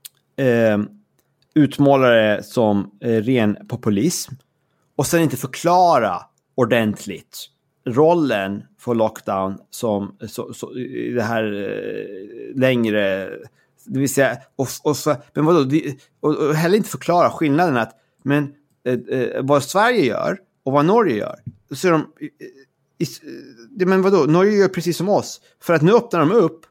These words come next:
och det betyder att de har erkänt att de hade fel. Och det sa svensk media, bokstavligt talat, att Danmark öppnade, så skrev Sydsvenska Dagbladet, Malmös tidning:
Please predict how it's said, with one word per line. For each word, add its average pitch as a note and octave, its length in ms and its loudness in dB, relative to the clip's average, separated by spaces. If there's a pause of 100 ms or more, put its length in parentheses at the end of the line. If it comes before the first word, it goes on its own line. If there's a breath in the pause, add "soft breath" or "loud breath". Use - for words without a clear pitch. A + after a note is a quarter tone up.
(500)
och D#3 80 0
det F3 80 4
betyder G3 420 2
att C3+ 260 0 (360)
de D3 180 0
har E3 60 0
erkänt F3+ 380 0
att F3 60 4
de D3+ 80 4
hade A#2+ 120 0
fel. C#3 300 -2 (600)
Och C#3 80 -4
det D3 60 0
sa F#3+ 340 2
svensk - 420 -4
media, A#2+ 640 -2 (300)
bokstavligt A#3 420 -2
talat, A#2 260 2
att C3 180 -2
Danmark G#3+ 420 0
öppnade, D3 640 -2 (840)
så D#3+ 120 -2
skrev D3+ 260 2
Sydsvenska C3+ 600 0
Dagbladet, B2 540 4
Malmös B2+ 440 0
tidning: G2+ 480 -4